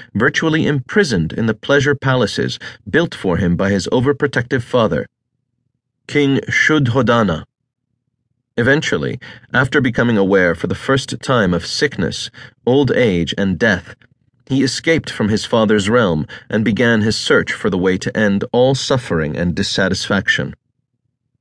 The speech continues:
For six years, he engaged in strict asceticism and self-denial in an attempt to win control over his body and mind,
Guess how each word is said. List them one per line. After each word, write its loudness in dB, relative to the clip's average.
For -2
six -2
years, 0
he 0
engaged 0
in -2
strict -4
asceticism 0
and 0
self-denial 0
in 2
an 4
attempt 0
to -2
win 2
control 2
over 0
his -2
body 0
and 0
mind, 0